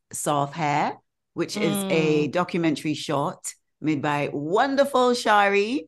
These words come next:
Speaker 1: So we screened her film. We had a panel discussion. We had a Shark Tank competition where seven small businesses,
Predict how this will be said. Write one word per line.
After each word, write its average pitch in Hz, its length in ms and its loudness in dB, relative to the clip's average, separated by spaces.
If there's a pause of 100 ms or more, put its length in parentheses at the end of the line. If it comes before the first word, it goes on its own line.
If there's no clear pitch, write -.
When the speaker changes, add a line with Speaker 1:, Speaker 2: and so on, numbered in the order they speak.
Speaker 1:
So 180 180 -2
we 180 140 2
screened 220 400 -2
her 214 140 0
film. 226 640 0
We 180 140 0
had 151 340 -2
a 143 140 -4
panel 208 280 -6
discussion. 196 880 -2 (280)
We 202 140 -2
had 196 180 2
a 170 80 2
Shark 226 600 2 (100)
Tank - 460 -2 (100)
competition 190 920 0 (160)
where 165 240 0
seven 220 540 0
small 190 320 0
businesses, 156 840 -2